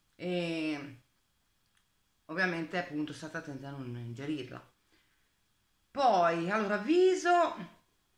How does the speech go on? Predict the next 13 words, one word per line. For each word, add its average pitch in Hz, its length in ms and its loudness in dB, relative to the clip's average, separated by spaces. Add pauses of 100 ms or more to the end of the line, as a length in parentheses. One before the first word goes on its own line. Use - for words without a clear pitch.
(180)
eh, 175 800 -2
aspettate 180 540 -8
che - 320 -12 (300)
qui 190 100 -12
ho - 20 -8
messo 180 240 -8
due 170 140 -8
prodottini, 196 720 -6
non 180 140 -4
mi 170 100 -8
ricordo 180 440 -10
cosa 180 220 -12
sono, 208 800 -8